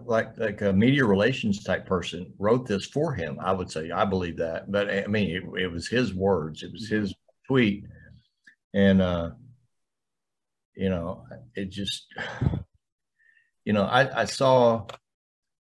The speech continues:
uh, a Booker T at Choctaw game last year, and it was, uh, it was a mess. It was a poorly officiated mess,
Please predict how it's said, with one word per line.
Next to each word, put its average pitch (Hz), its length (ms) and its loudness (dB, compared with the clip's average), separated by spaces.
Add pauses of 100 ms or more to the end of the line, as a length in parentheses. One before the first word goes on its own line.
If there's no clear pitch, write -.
(300)
uh, 92 260 -4
a 98 80 -4
Booker 104 340 -2
T 110 260 2
at 98 120 0
Choctaw 101 420 2
game 95 240 2
last 90 340 -4
year, 90 300 -8 (200)
and 95 140 -2
it 98 160 -8
was, 92 220 -8
uh, 90 380 -2
it 101 120 0
was 90 240 -6
a 82 80 -4
mess. 80 440 -6 (160)
It 101 160 2
was 90 160 -4
a 87 80 0
poorly 123 400 4
officiated 90 640 -4
mess, 87 520 -8